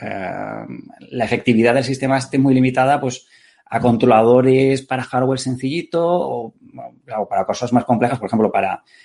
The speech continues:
eh, un servicio que te, eh, que te está sirviendo un sistema de ficheros completo y que tiene que llevar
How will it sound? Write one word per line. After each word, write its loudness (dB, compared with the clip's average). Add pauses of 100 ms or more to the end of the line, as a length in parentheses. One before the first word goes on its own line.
(180)
eh, 0
un 4
servicio 2
que -2
te, -4
eh, -18
que -8
te -14
está -14
sirviendo 4
un 4
sistema 2
de 0
ficheros -6
completo -4 (260)
y 0
que 0
tiene 2
que 4
llevar 4